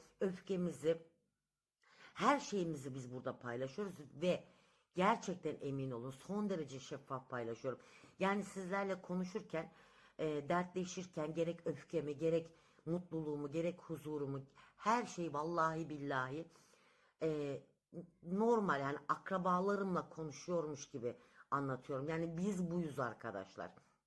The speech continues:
Öyle dostlarım işte. E, Fethi'nin uyku düzeni gerçekten çok çok iyi elhamdülillah. Bir de yani, e, bütün platformlara atmaya çalışıyorum ama takdir edersiniz ki beslenme, masajlar,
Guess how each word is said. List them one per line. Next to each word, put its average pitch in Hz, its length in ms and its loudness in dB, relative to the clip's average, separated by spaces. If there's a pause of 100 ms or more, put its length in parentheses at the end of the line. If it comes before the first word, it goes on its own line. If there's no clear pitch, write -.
(1200)
Öyle 196 280 4
dostlarım 135 460 0
işte. 190 380 -8 (440)
E, 143 340 -2
Fethi'nin 190 340 -2
uyku 180 400 -4
düzeni 175 340 -2
gerçekten 156 600 -4
çok 147 260 -10
çok - 180 -12
iyi 127 140 -6
elhamdülillah. 117 800 -6 (340)
Bir 202 260 -2
de 123 180 0 (300)
yani, 160 320 2 (120)
e, 101 60 -4 (640)
bütün 165 320 -4
platformlara 156 680 -2
atmaya 143 380 -6
çalışıyorum 143 560 -6
ama 123 180 -4 (360)
takdir 175 320 -4
edersiniz 156 580 -2
ki 170 160 -6
beslenme, 147 680 -2 (420)
masajlar, 147 640 -2